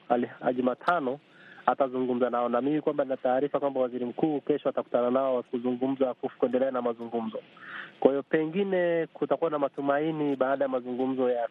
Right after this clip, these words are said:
kesho, na, eh, pengine wa-, ma-, wafanyabiashara hofu yao kubwa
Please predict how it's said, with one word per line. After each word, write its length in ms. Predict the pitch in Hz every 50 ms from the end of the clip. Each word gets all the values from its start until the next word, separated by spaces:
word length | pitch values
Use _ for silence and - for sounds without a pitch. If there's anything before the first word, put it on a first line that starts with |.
| - -
kesho, 440 | 156 160 - - - 131 127 147 160 - -
na, 580 | 123 123 123 123 120 120 120 120 120 117 117 120 - - - - - - - - - - - - -
eh, 280 | - 123 123 123 123 123 120 -
pengine 320 | - 131 131 143 147 151
wa-, 180 | 143 139 139 135 135 139
ma-, 220 | 135 135 131 123
wafanyabiashara 1120 | 127 127 127 135 131 - - 156 156 139 143 151 147 - - 185 190 185 185 180 175 175 160
hofu 340 | - - 160 151 - - 165
yao 140 | 165 165 156
kubwa 680 | - - - 170 160 165 165 156 156 156 156 135 -